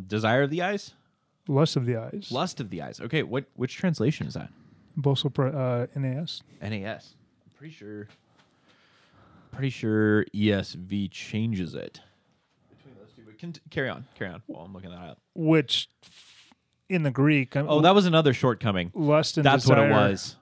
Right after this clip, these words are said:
Speaker 1: That's what it was. I had N A S up on the slides while I was reading E S V.
Speaker 2: Yes,
Speaker 1: Carry
Speaker 2: yes,
Speaker 1: on.
Speaker 2: you did. <laughs> Um,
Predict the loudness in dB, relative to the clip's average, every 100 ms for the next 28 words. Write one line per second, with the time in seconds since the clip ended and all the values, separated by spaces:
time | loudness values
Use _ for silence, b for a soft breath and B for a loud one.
0 | _ _ -2 0 2 0 2 2 0 0
1 | 2 4 4 4 4 4 4 2 2 -2
2 | -2 0 2 2 2 4 6 4 4 2
3 | 2 2 4 2 0 -4 -4 -8 -8 -4
4 | -4 -4 -2 2 4 2 -2 -4 -6 -14
5 | -20 -20 -20 -20 _ _ -18 -16 -12 -12
6 | -12 -16 _ -18 B B B B B B
7 | B B _ _ b b b b 2 6
8 | 6 6 4